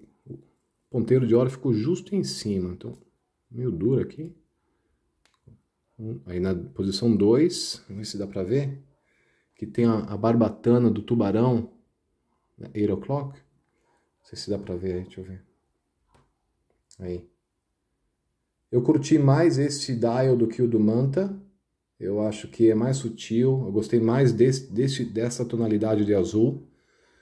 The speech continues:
É... mais do que do outro e do Samurai, porque eu preferi os números no bezel. Prefiro isso. Então,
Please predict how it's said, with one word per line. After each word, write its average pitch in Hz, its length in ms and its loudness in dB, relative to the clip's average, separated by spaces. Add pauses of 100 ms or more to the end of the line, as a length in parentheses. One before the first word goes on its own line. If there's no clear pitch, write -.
(300)
É... 87 500 -10 (1120)
mais 98 220 -4
do - 60 -6
que - 100 -6
do 92 140 0
outro 104 240 2
e - 20 -2
do 90 100 -4
Samurai, 95 480 -2
porque - 220 -8
eu 95 80 -4
preferi 101 380 0
os 104 160 2
números 101 680 -2 (460)
no 95 100 -6
bezel. 113 540 0 (540)
Prefiro 87 440 -6
isso. 113 320 -2 (1300)
Então, 98 720 -2